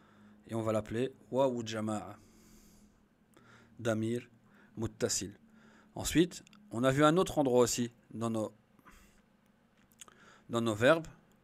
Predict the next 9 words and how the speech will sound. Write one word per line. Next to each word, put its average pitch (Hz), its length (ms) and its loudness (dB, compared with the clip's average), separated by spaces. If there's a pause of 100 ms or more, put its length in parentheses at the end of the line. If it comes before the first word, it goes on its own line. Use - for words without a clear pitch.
(760)
On 104 100 -10
a 113 60 -4
vu 131 220 -4
alif 151 280 2
el 143 80 2
itnain. 113 320 -4 (520)
Ça, - 160 -4
c'est - 140 -2
quand 165 340 -2